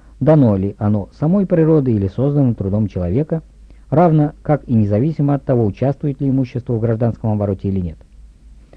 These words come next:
Ныне это положение в полной мере может быть распространено лишь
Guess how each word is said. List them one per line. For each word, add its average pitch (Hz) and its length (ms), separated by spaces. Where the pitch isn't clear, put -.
Ныне 247 240
это 226 120
положение 196 500
в - 40
полной 147 340
мере 202 420
может 151 300
быть 123 240
распространено 135 800
лишь 170 280